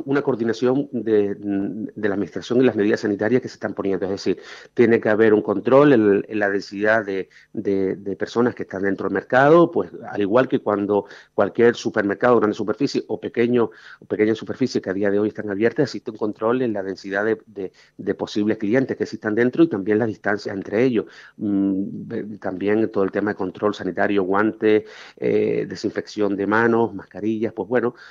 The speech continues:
todas esas medidas serían puestas por la propia administración. Si hay que pedir colaboración, pues a Protección Civil, a, a los trabajadores del Ayuntamiento, Cabildo, o hasta el propio Ejército, que lo hemos visto delante del Mercadona, el propio Ejército controlando y de alguna manera coordinando esas actuaciones,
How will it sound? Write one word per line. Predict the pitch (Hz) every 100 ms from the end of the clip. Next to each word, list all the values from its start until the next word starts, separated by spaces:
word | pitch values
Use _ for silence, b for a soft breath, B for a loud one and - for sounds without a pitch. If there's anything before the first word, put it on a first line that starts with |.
| B -
todas | 131 143
esas | 147 127
medidas | 123 131 143 131 -
serían | - 104 107 127 117 98 - _
puestas | 117 131 - 92
por | - 95
la | 92
propia | 101 107
administración. | 110 107 117 104 131 156 165 B -
Si | -
hay | 110
que | -
pedir | 123 120
colaboración, | 110 98 95 110 120 120
pues | 95
a |
Protección | 92 90 87 110
Civil, | 98 98 107 110 98
a, | 92 B B
a | -
los | 92 95 -
trabajadores | 92 87 92 98 101
del | 98
Ayuntamiento, | 92 90 95 104 104 95
Cabildo, | 92 95 113 98 92 B -
o | 104
hasta | 101
el | -
propio | 113 139
Ejército, | 135 175 147 107
que |
lo | 101
hemos | 110 101
visto | 110 120
delante | 101 104 107
del | 101
Mercadona, | 98 101 101 113 98 B B B -
el | 107
propio | - 104 101
Ejército | 107 - 110 104 B B
controlando | 107 101 92 95 113 131 120
y |
de | 104
alguna | 95 104 104
manera | 107 113 107
coordinando | 104 95 92 107 113 104
esas | 98 101
actuaciones, | 107 113 107 120 139